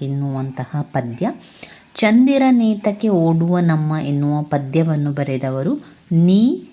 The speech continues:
ರೇ ಹಿರೇಮಠ. ಮೊದಲಿಗೆ ಈ ಪದ್ಯವನ್ನು ಓದಿ ತಿಳಿದುಕೊಳ್ಳುವ. "ಚಂದಿರ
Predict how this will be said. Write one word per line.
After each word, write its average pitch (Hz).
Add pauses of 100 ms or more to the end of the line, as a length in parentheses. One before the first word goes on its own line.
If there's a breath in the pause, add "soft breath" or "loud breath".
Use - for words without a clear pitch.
(100)
ರೇ 170 (240)
ಹಿರೇಮಠ. 170 (1160 loud breath)
ಮೊದಲಿಗೆ 254
ಈ 170
ಪದ್ಯವನ್ನು 170
ಓದಿ 156 (240)
ತಿಳಿದುಕೊಳ್ಳುವ. 143 (840 loud breath)
"ಚಂದಿರ 349